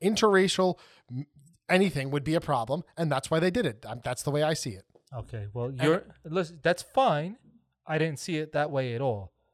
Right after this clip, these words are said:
Speaker 2: I saw it as, look, if we're gonna get P C, right, which I'm not a P C person, but if we're gonna get P C, I saw it as whitewashing. Okay, that's fine. You could say that it's whitewashing.
Speaker 1: Well, that's, that's that too.
Speaker 2: Fine, but they, they had a point with the character. It wasn't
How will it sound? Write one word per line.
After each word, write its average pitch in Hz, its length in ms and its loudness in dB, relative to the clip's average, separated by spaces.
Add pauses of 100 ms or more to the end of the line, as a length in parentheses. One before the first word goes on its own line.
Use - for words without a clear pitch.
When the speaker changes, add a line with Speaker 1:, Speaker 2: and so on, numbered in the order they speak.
(120)
Speaker 2:
I 180 140 6
saw 202 280 4
it 190 80 4
as, 175 220 -2 (320)
look, 202 200 6
if 214 140 4
we're 208 120 4
gonna 240 180 4
get 226 180 6
P 226 200 -2
C, 175 280 -4
right, 165 320 4
which 170 180 2
I'm 165 120 6
not 180 160 4
a - 20 0
P 175 200 -8
C 160 180 -10
person, 143 360 -2
but 143 140 -2
if 147 180 -2
we're 156 120 0
gonna 170 160 2
get 175 160 0
P 175 160 -6
C, 196 260 -6 (340)
I 196 100 8
saw 214 200 8
it 202 80 6
as 165 100 4
whitewashing. 139 680 4 (200)
Okay, 156 300 2
that's 151 240 0
fine. 131 400 4
You 147 140 -4
could - 160 -6
say 180 120 2
that 156 160 0
it's 131 120 -8
whitewashing. 160 640 0
Speaker 1:
Well, 147 120 -2 (100)
that's, 131 260 -6
that's - 320 -4 (180)
that 165 380 0
too. 202 280 0 (220)
Speaker 2:
Fine, 185 520 8
but 220 440 8
they, 214 200 8
they 196 320 6
had 214 260 10
a 185 60 4
point 233 400 2 (120)
with 185 220 2
the 190 80 2
character. 220 460 6
It 139 80 2
wasn't 185 340 2